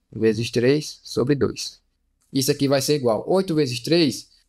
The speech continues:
é vinte e quatro. Vinte e quatro dividido por dois é doze. Então, a área desse trapézio aqui,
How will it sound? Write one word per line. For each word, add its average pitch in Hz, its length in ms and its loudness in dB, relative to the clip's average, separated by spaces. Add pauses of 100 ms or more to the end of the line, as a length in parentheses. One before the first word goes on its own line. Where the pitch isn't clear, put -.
(160)
é 117 120 2
vinte 127 200 -2
e 170 40 0
quatro. 110 420 0 (580)
Vinte 151 220 0
e 160 40 -4
quatro 123 340 2
dividido 120 340 -4
por 143 180 2
dois 147 260 2
é 165 240 0 (240)
doze. 113 580 -2
Então, 147 280 -2
a 151 80 2
área 175 140 0
desse 156 220 -4
trapézio 127 460 0
aqui, 143 360 -4